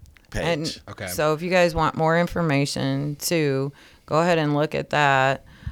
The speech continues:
Speaker 2: Um, if you want any more information, you can always give the Legion a call also.
Speaker 1: Mm-hmm.
Speaker 2: Um, what's their hours there?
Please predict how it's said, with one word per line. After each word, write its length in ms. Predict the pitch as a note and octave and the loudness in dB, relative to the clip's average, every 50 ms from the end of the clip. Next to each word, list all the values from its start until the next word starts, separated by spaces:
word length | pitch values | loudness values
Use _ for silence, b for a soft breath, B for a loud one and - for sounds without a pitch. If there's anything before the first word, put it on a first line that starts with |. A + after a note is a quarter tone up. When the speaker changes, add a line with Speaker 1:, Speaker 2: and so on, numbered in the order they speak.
| B B | B B
Speaker 2:
Um, 320 | - D3 C#3+ C#3+ C#3 B2+ | 0 2 2 2 2 0
if 180 | G#2+ C3+ - - | -2 -4 -6 -6
you 120 | D3 C#3+ | -8 -6
want 420 | C#3 C#3 C#3+ D3 D3+ D#3 D3+ - - | -4 -2 0 2 2 2 0 0 -2
any 220 | - D3 D3+ E3+ F#3 | -4 -4 -2 -2 -2
more 280 | F3+ E3 D#3 D3 C3+ | 0 0 0 0 0
information, 540 | C3+ C3+ - - C3 C3 C3+ C3+ - C#3+ C#3+ | -2 -4 -6 -6 -6 -6 -4 -4 -4 -4 -6
you 80 | C3+ C3+ | -6 -6
can 140 | - C3+ C3 | -6 -6 -4
always 580 | C3 C3+ C3 C3 B2+ B2 B2 C3 C3 B2+ - b b b b b b b b - | -4 -2 -2 -2 -4 -4 -6 -8 -8 -10 -14 b b b b b b b b -2
give 200 | D#3 D#3+ D3+ D3+ | 0 0 0 2
the 80 | D#3 | 0
Legion 360 | C#3+ D3+ D3 C#3 C3+ D3 C3+ | 0 0 0 -2 -2 -2 -2
a 80 | C3+ C3 | -2 -4
call 400 | - - C#3 A#2+ A#2+ B2 A#2 - - | -4 -2 -2 0 0 0 -2 -2 -2
also. 640 | B2 A#2+ A#2+ B2 - - - A2 A#2 A#2 A#2+ B2 C#3 | -2 -2 -2 -2 -4 -6 -4 -4 -4 -4 -4 -4 -4
Speaker 1:
Mm-hmm. 540 | F2+ F2 E2+ E2 F#2+ B2+ - _ _ - - | -6 -6 -10 -10 -12 -14 -18 _ _ -4 -2
Speaker 2:
Um, 320 | D3 C#3+ C#3 C#3+ C3+ C#3+ D3 | 0 2 2 2 0 0 -2
what's 220 | E3 F3 F3 - | -2 -2 -4 -4
their 220 | - F#3 F3 - | -4 -4 -4 -2
hours 440 | - D3 D#3 E3+ D#3+ C#3+ C3+ C#3 C#3 | -2 -2 -2 -2 -4 -4 -6 -8 -8
there? 380 | C#3+ C#3 C#3 C#3 C3+ C#3 C#3 | -10 -8 -8 -8 -8 -8 -10